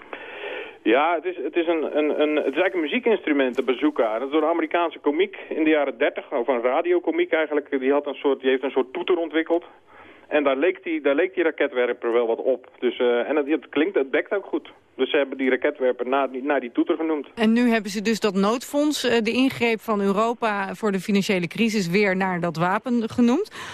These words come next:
Speaker 2: Wat vindt u van, eh, van, van die vergelijking?
Speaker 1: Ja, eh, ik denk dat bazooka nog steeds een beetje het gevoel, het woord nog steeds een beetje het gevoel heeft van een grimmig, eh, en, en sterk wapen, een raketwerper waarmee je tanks kan kapot schieten.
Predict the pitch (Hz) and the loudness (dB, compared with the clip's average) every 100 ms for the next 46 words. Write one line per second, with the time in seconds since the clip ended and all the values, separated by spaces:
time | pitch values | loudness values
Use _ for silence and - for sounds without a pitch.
0 | - - 285 - 349 311 302 - 294 285 | -16 -4 -2 2 0 2 0 2 2 2
1 | 262 247 247 240 277 254 226 262 247 226 | 2 2 0 -2 0 0 2 2 2 2
2 | 247 - 254 285 254 160 156 269 - - | 0 0 0 2 0 0 0 0 -4 -20
3 | _ _ - - - - - - - 120 | _ _ -18 -14 -14 -14 -16 -12 0 2
4 | 110 95 - 113 123 113 135 127 165 170 | 2 -2 -4 -2 -2 -2 -2 0 -2 -2
5 | 127 131 160 175 131 120 - 160 151 123 | -2 0 0 0 -2 -2 0 0 -2 0
6 | 123 120 113 - 117 147 160 120 110 151 | 0 0 -2 -2 0 2 4 0 2 2
7 | 151 127 120 151 139 135 123 - 123 143 | 2 -2 -2 -2 0 0 -2 -6 -2 2
8 | 147 120 - 123 113 113 117 147 143 123 | 4 2 -4 -6 -4 -2 0 0 0 -4
9 | - 120 113 113 - 110 113 117 107 - | 0 2 2 0 -2 -8 -4 -4 -4 -2
10 | 151 123 113 127 151 160 117 110 - 147 | -2 -2 -2 -2 0 -2 -4 -6 -2 -2
11 | 123 139 131 139 123 117 113 107 - 139 | 2 0 2 -2 0 2 0 0 -2 -2
12 | - 131 123 135 - 139 - 135 139 | -2 -2 -2 -4 0 0 0 -2 0